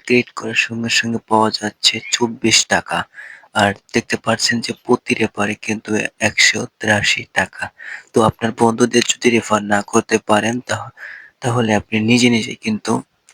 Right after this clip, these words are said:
রেফার করতে পারবেন। তো কিভাবে রেফার করবেন সেটিও আমি আপনাদেরকে দেখিয়ে দেব। তো সর্বপ্রথম যে আমার লিংক দিয়ে অ্যাকাউন্ট খুলবেন, ওই অ্যাকাউন্টে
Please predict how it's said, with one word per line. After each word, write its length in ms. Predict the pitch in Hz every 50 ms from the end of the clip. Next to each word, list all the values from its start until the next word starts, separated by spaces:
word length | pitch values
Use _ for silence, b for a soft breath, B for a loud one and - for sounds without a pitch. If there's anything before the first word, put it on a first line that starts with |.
| _ - 104
রেফার 280 | 110 107 - 98 101 98 - - -
করতে 260 | 110 107 - - 113 - -
পারবেন। 320 | 98 - 80 - 85 82 - - B B B B B B B B B _
তো 80 | - 104 -
কিভাবে 360 | - 123 117 - 117 113 - 123 123 117
রেফার 220 | 113 - 110 110 - _
করবেন 280 | - 117 107 - 117 117 127 -
সেটিও 260 | - 110 - - 107 107
আমি 80 | 101 104 101
আপনাদেরকে 480 | - - 101 101 - 98 98 - - - 101 - -
দেখিয়ে 320 | 101 - - - 92 90 87 -
দেব। 140 | 80 80 - 87 - - _ B B B B B B B
তো 80 | B - - -
সর্বপ্রথম 480 | 110 117 120 120 117 113 - - 120 117 117
যে 60 | 120 110 107
আমার 160 | 110 113 110 110 104
লিংক 140 | 110 107 107 107 -
দিয়ে 160 | 117 110 110 107
অ্যাকাউন্ট 360 | 104 - - - 110 113 113 - -
খুলবেন, 380 | - 107 107 101 - 104 107 127 139 - B B B B B B B _ 110
ওই 100 | 110 113 113
অ্যাকাউন্টে 500 | 107 - - 113 110 110 113 113 - 113